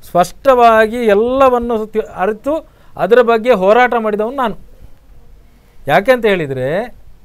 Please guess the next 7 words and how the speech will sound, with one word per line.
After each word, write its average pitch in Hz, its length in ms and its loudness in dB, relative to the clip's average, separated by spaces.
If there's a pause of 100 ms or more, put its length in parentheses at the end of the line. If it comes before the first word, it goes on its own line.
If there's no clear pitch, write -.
(500)
ಇಲ್ಲಿ 190 320 -6
ದೊಡ್ಡ 165 380 -2
ರೀತಿಯಲ್ಲಿ 202 560 -4
ಒಂದು 196 500 -8 (240)
ಮುಸುಕಿನ 233 420 -6
ಒಳಗೆ 196 320 -4
ಒಂದು 220 320 -8